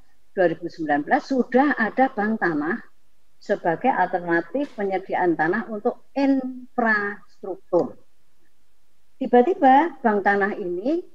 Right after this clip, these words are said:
kita tidak tahu riwayatnya, ketika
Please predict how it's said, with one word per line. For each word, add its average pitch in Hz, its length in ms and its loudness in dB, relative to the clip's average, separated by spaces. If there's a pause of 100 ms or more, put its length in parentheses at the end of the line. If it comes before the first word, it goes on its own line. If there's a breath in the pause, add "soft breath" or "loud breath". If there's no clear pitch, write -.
(340)
kita 208 320 0
tidak 170 240 2
tahu 170 640 0
riwayatnya, 175 880 -2 (1040)
ketika 208 400 0